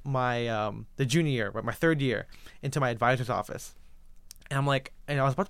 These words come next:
about to say, like, how I was feeling.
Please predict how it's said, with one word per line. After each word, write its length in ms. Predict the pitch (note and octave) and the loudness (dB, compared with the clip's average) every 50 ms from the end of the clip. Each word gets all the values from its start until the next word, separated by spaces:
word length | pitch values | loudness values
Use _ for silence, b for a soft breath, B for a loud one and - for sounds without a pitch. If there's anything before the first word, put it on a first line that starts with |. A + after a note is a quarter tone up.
| - - | -4 -4
about 380 | - A#3+ D#3 E3+ F3 - - - | -2 4 4 4 4 4 -2 -6
to 100 | - D3 | -8 -8
say, 400 | - - C#3+ C3+ C3+ C#3 C3 A#2+ | -4 0 2 2 4 4 2 2
like, 320 | A2+ A2+ G#2+ - - b b b b b b b | 2 0 0 -2 -6 b b b b b b b
how 240 | b - - D3+ D3 | b 0 4 6 6
I 40 | C#3+ | 6
was 200 | C3 B2+ - - | 6 2 0 -2
feeling. 460 | - D#3 D3 C3+ C3 A#2+ A2+ A2 - | 0 2 4 4 4 4 2 -2 -6